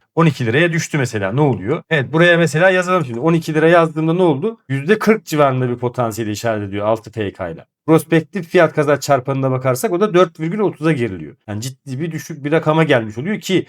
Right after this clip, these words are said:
dördüncü çeyrekte de hani net karının iyi gelmesi beklenebilir katılım emin. Bunu da unutmamak lazım. Ama yine tabii biz eski fiyata getirelim. İşte burada yüzde on sekiz potansiyel işaret ediyor.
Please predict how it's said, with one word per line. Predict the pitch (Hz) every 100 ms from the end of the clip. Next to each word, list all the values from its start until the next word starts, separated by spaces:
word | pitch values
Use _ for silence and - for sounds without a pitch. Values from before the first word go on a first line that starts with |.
| -
dördüncü | 139 135 165 165
çeyrekte | - 156 165 165 185 165
de |
hani | 151 131 104
net | 135 147 -
karının | 143 139 147
iyi | 151
gelmesi | 147 127 120 123 196
beklenebilir | 175 170 175 170 175 160
katılım | 123 - 101
emin. | 95 98 113
Bunu | 135 135
da |
unutmamak | 190 185 123 98 -
lazım. | 101 143 233 _
Ama | 143 165 175 - 147
yine | 170 170
tabii | 175 165
biz | 165
eski | 180 - 170
fiyata | 170 165 175
getirelim. | 175 165 110 180 208
İşte | - - 160
burada | 165 202
yüzde | 196 175
on | 170
sekiz | 127 110 -
potansiyel | 117 101 104 - 98
işaret | - 98 92
ediyor. | 90